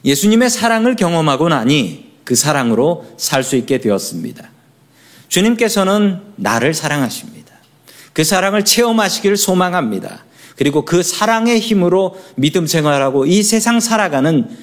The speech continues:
저와 성도 여러분들 될 수 있기를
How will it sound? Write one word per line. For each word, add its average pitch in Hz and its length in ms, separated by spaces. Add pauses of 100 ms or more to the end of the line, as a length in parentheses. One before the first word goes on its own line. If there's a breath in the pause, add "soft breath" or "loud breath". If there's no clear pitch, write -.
(160 loud breath)
저와 123 280
성도 208 360
여러분들 165 440
될 151 200
수 151 140
있기를 98 540